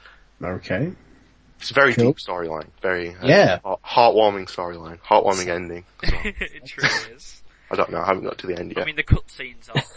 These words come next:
Speaker 3: quite amazing.
Speaker 2: Yeah,
Speaker 3: Yeah.
Speaker 2: true, truly beautiful.
Speaker 3: Yeah.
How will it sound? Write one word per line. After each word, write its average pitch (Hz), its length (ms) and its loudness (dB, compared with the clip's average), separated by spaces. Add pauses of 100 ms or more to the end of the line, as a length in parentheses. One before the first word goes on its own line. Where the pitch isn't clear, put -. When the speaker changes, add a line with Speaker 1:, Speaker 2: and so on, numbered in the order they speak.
Speaker 3:
quite 120 200 -16 (120)
amazing. 107 220 -8
Speaker 2:
Yeah, 87 340 0
Speaker 3:
Yeah. - 60 -12
Speaker 2:
true, 85 460 -2
truly 98 360 -2
beautiful. 90 540 -12
Speaker 3:
Yeah. 117 260 -16